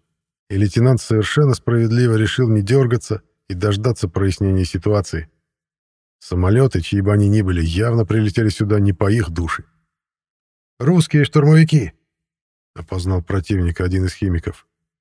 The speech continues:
«Идут левее, и нас, похоже, не видят!» Неожиданно позади Илов из высоких облаков вынырнули еще две точки, в крутом пикировании устремившиеся вниз. «А вот это уже наши!» —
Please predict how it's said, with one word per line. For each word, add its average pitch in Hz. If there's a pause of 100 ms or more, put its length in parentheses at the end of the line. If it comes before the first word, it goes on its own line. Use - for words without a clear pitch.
(300)
«Идут 156
левее, 165
и 127
нас, 151
похоже, 156
не 160
видят!» 151 (1000)
Неожиданно 101
позади 104
Илов 113 (260)
из 85
высоких 98
облаков 104
вынырнули 113
еще 110
две 87
точки, - (320)
в -
крутом 107
пикировании 117
устремившиеся 107
вниз. 104 (720)
«А 87
вот 107
это 123
уже 117
наши!» — 113